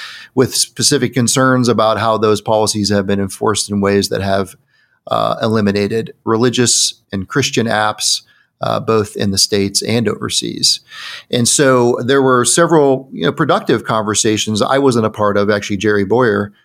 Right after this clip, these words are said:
um, your friend, was part of those conversations with Apple in the lead up to the S E C win. Um, but it, it, those, those,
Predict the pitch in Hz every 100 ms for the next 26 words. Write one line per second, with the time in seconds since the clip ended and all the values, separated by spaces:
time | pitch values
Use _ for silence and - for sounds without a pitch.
0 | _ _ - 104 104 104 - - 101 -
1 | 101 101 101 104 - 123 110 98 - 113
2 | 104 - 110 101 113 101 101 95 98 -
3 | 101 101 104 101 - _ - - - 117
4 | 110 104 131 117 - - 117 104 104 104
5 | 110 - 110 101 - 107 98 98 101 117
6 | _ _ _ _ - 104 104 104 110 107
7 | 135 123 113 107 - - - 104 -